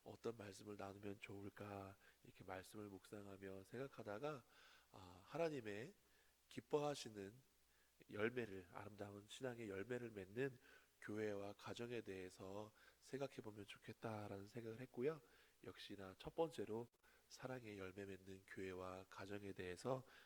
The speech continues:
여러분들과 함께 은혜를 나누고자 합니다. 제가 청년 때 소년원에 사역을 다녔던 것을 가끔 말씀드렸었는데요. 여름 사역을 하려고 하면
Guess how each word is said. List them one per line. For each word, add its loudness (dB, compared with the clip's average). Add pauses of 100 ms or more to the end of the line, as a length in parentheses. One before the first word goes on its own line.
(160)
여러분들과 -2
함께 -4 (340)
은혜를 0
나누고자 2
합니다. -2 (1200)
제가 4 (680)
청년 -2
때 -8 (1040)
소년원에 2 (320)
사역을 4 (120)
다녔던 -4
것을 -2 (240)
가끔 -6
말씀드렸었는데요. -2 (720)
여름 8
사역을 6
하려고 4
하면 2